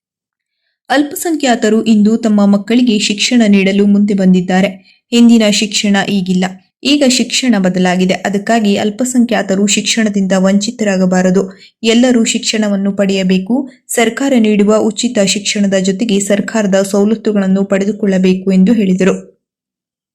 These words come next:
ಸರ್ಕಾರಿ ಉರ್ದು ಶಾಲೆಯ ವಿದ್ಯಾರ್ಥಿನಿ ಎಸ್ ಎಸ್ ಎಲ್ ಸಿ ಪರೀಕ್ಷೆಯಲ್ಲಿ ಆರ್ನೂರ ಇಪ್ಪತ್ತೈದಕ್ಕೆ ಆರ್ನೂರ ಎಪ್ಪತ್ತೈದು ಅಂಕ ಪಡೆದು ಉತ್ತರ ಕನ್ನಡ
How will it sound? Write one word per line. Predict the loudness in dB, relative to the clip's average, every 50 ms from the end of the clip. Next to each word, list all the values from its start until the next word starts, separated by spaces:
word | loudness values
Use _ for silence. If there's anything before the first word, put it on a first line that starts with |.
| _ _ _ _ _ _ _ _ _ _ -10
ಸರ್ಕಾರಿ | -4 -2 -2 -2 -2 -2 -2 -2 0 2
ಉರ್ದು | 0 0 0 -2
ಶಾಲೆಯ | -2 0 0 0 0 2 0 0
ವಿದ್ಯಾರ್ಥಿನಿ | 0 -2 -2 0 -2 -2 -2 -2 0 2 2 2 2 0 -2 -2
ಎಸ್ | -2 -2 -2 -2
ಎಸ್ | -2 0 0
ಎಲ್ | 0 0 -2
ಸಿ | -2 -4 -4
ಪರೀಕ್ಷೆಯಲ್ಲಿ | -2 -2 -2 -2 -2 -2 -2 0 0 0 2 0 0
ಆರ್ನೂರ | 0 0 0 0 0 0 0 0
ಇಪ್ಪತ್ತೈದಕ್ಕೆ | 0 -2 -2 -4 -4 -2 0 0 0 0 -2 -2 -2 -2
ಆರ್ನೂರ | -2 0 0 0 0 0
ಎಪ್ಪತ್ತೈದು | 0 -2 -2 -4 -6 -4 -2 0 0 2 2 0
ಅಂಕ | 0 0 -2 -4
ಪಡೆದು | -4 -2 0 0 0 0 -2 -2 -4 -8 -18 -20 _ _ -2 0 2 2 2 0 0 -4 -4 -4 -2 0 0 0 -2 -4 -6 -6 -2 -2 -2 0 0 -2 -2 -2 0 0 0 2 2 2 0 0 0 -2 0 0 0 2 2 2 2
ಉತ್ತರ | 0 0 -2 -4 -4 -2 -2 -2 -2
ಕನ್ನಡ | 0 0 0 2 2 2